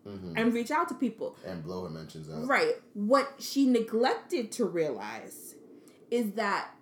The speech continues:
Speaker 2: Sharon is a real person. And when she got that ad on
Speaker 1: Mm-hmm.
Speaker 2: her phone, she could easily respond back,
Speaker 1: Right.
Speaker 2: snatching Kathy's edges,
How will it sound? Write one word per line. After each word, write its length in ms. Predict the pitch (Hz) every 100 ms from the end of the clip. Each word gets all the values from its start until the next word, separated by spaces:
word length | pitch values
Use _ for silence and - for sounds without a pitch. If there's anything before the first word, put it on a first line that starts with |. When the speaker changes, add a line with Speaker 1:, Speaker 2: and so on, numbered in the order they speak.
| - - - 214
Speaker 2:
Sharon 640 | - 262 285 254 214 220 - -
is 120 | 240
a 60 | 226
real 220 | 220 220
person. 560 | 269 285 320 - - 247 _ _ - -
And 140 | 214
when 80 | 214
she 120 | 262
got 240 | 254 233 226
that 260 | 220 - -
ad 320 | 359 320 - - _ _ - -
on 140 | 214 262
Speaker 1:
Mm-hmm. 80 |
Speaker 2:
her 100 | 233
phone, 560 | 220 302 359 196 170 202 - _ _ _
she 260 | - - 294
could 140 | 302 240
easily 360 | 262 240 240
respond 560 | 214 220 - 208 180 175
back, 560 | 254 247 240 320 - - -
Speaker 1:
Right. 300 | 165 147 -
Speaker 2:
snatching 640 | - 269 247 240 269 214
Kathy's 500 | 240 190 196 180 170
edges, 680 | - 233 247 143 147 233 -